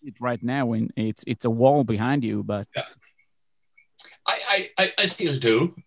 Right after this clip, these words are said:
Speaker 1: Yeah.
Speaker 2: Uh, uh, it's, it's, I mean, listen to this one. Uh, you, you, you are searching for new artists,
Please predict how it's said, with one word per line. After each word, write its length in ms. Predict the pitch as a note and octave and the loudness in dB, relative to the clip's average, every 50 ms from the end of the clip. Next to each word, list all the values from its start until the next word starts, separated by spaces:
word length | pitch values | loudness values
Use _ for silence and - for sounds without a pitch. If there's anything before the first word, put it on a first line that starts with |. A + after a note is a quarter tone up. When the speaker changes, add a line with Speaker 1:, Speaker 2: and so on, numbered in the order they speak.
| _ _ _ _ - | _ _ _ _ -2
Speaker 1:
Yeah. 240 | A2+ A#2+ A#2 B2 D#3 - - - - - _ _ _ _ _ _ _ _ _ _ _ _ _ _ _ _ _ _ _ _ _ _ _ _ _ _ - | 2 2 4 4 2 0 -4 -6 -12 -18 _ _ _ _ _ _ _ _ _ _ _ _ _ _ _ _ _ _ _ _ _ _ _ _ _ _ -2
Speaker 2:
Uh, 40 | |
uh, 500 | C#3 C#3 C3+ C3+ C3 C3+ C3+ C3 C3 B2+ B2 - - - - - - - - - - _ _ _ _ _ _ _ _ | 0 2 4 4 4 4 4 4 2 2 0 -4 -10 -14 -16 -16 -18 -20 -20 -20 -20 _ _ _ _ _ _ _ _
it's, 340 | A3+ A3+ G3+ - - - E3+ - - _ _ _ _ _ | 0 0 0 0 -2 -4 -6 -8 -12 _ _ _ _ _
it's, 260 | - F3+ F3 - - | -6 -6 -6 -6 -8
I 200 | - - - - | -10 -12 -10 -8
mean, 180 | B3 A#3 F#3+ - _ - - - - _ | -8 -8 -8 -10 _ -20 -20 -20 -20 _
listen 260 | - A3+ A3+ - G3 F3 | 0 2 2 2 0 -2
to 60 | F3+ | 2
this 200 | F3 F3 E3 - | 2 2 2 2
one. 140 | D#3+ F3 F3+ - _ _ _ _ _ _ _ _ _ _ _ | -2 -8 -10 -14 _ _ _ _ _ _ _ _ _ _ _
Uh, 260 | - F3 E3+ D#3+ D#3+ - - _ _ _ _ _ _ - | -2 -2 0 0 -2 -6 -10 _ _ _ _ _ _ -8
you, 280 | E3+ C#3 C#3+ F#3 F#3+ F3 | -4 -2 -2 -2 -2 -2
you, 220 | E3 E3+ G3 - | -4 -4 -4 -4
you 160 | - D3+ F3 F#3+ | 0 0 2 2
are 40 | F3 | 2
searching 520 | - - A3 G#3+ G3+ F#3 - - E3 C#3 | 0 2 2 4 4 2 2 0 -2 -2
for 100 | - C#3 | 0 -2
new 240 | C3+ C#3 C#3 C3 A#2 | 0 0 0 0 0
artists, 880 | B2 B2 A#2+ B2 - - D#3+ E3+ E3+ - - - - - - - - - | 0 0 0 0 -2 2 2 2 2 2 -4 -4 -4 -4 -4 -4 -6 -10